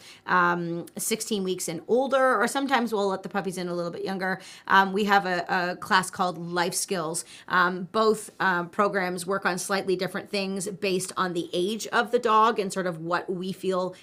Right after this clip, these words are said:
is most important to focus on in those time frames.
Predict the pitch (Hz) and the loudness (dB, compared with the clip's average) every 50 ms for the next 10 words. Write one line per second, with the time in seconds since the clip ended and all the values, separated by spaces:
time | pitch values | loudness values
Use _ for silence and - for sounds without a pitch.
0 | - 185 185 180 175 175 180 - 185 - - 190 - 196 175 - 165 - - 185 | -6 -4 -4 -2 -2 -2 -2 -4 -8 -4 -4 -4 -4 -4 -6 -8 -8 -8 -4 -4
1 | 180 180 214 202 214 214 202 208 208 202 - - 175 185 180 180 175 175 175 180 | -2 -2 -2 -4 -2 2 2 2 2 2 -4 -6 -6 -6 -4 -2 0 0 0 -2
2 | 175 - - 185 180 185 180 220 220 220 226 233 - | -4 -2 -2 -2 -2 -2 -2 -2 -2 0 -2 -2 -6